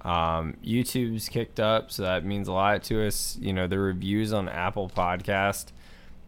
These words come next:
um, and, you know, following us on Spotify and Podbean and all these places. We see all that, and it, and it means a lot. You know, you can follow us on Instagram,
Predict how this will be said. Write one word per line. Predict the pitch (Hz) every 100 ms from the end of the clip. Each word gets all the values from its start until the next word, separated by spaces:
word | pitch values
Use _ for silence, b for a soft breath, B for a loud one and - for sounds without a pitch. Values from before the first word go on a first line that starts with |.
| - -
um, | 90 87 85 87
and, | 95 92 82
you | 98
know, | 95 87
following | 101 101 101 98
us | 95
on | 92
Spotify | 90 - 98 95 - 98 92 92
and | 80 80
Podbean | - 98 98 101 95
and | 98
all | 98
these | 95 92
places. | 98 95 90 - b b b b -
We | 117 151
see | - 160
all | 196 104
that, | 90 82 76
and | 104 107
it, | 104 104
and | 110
it | 110
means | 117 123
a | 113
lot. | 101 107 123 -
You | 104
know, | 101
you | 98 95
can | 98
follow | - 101 104
us | 104 107
on | 95
Instagram, | 95 - 104 104 110 113 113